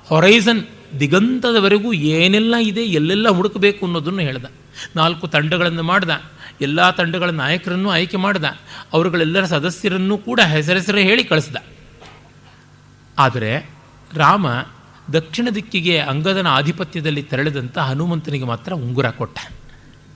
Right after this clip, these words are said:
ಮಿಕ್ಕ ಮೂರು ದಿಕ್ಕುಗಳಿಗೆ ಹೋದವರಿಗೆ ಏನನ್ನೂ ಕೊಡಲಿಲ್ಲ.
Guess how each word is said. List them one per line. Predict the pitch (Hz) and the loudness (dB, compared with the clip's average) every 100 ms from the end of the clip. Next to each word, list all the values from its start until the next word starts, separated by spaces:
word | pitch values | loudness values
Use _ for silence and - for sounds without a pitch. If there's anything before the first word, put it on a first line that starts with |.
| - - - - | -20 -20 -20 -2
ಮಿಕ್ಕ | 214 226 277 233 202 | -2 2 4 6 6
ಮೂರು | 185 233 220 | 2 2 0
ದಿಕ್ಕುಗಳಿಗೆ | 220 233 190 180 | -2 -2 0 2
ಹೋದವರಿಗೆ | 180 165 151 160 | 2 2 0 -2
ಏನನ್ನೂ | 185 143 147 160 170 | -2 2 2 2 0
ಕೊಡಲಿಲ್ಲ. | 180 123 117 110 | -2 -4 -2 -4